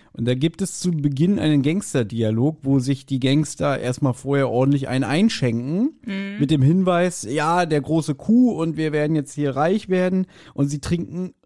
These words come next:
Speaker 1: eigentlich im Hörspiel Champagner und dann hab ich die Geräuschekulisse bemängelt und gesagt, „Na ja, der klingt ja wie so eine halb angeflaschene Buddel Rum, die sie sich so, äh, äh,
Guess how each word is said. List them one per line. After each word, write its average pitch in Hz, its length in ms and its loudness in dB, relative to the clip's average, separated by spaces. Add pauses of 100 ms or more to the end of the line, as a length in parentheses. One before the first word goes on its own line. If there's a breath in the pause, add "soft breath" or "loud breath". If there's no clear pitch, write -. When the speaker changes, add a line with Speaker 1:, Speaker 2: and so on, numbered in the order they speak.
(260)
Speaker 1:
eigentlich 233 580 2
im 170 180 2
Hörspiel 185 360 0
Champagner 156 800 0
und 147 100 -2
dann 143 140 0
hab 147 100 -2
ich - 200 -12
die 151 100 -8
Geräuschekulisse 139 800 -2
bemängelt 127 380 0
und 147 60 -2
gesagt, 139 280 -2 (300 soft breath)
„Na 131 140 2
ja, 147 160 2
der 165 100 0
klingt 160 300 -2
ja 165 120 4
wie 151 100 4
so 143 80 2
eine 139 120 4
halb 143 200 0
angeflaschene 139 760 0
Buddel 139 300 0
Rum, 190 440 4 (320 loud breath)
die 151 60 2
sie 143 120 4
sich 143 200 2
so, 139 320 4
äh, 135 300 2 (580 loud breath)
äh, 107 380 -4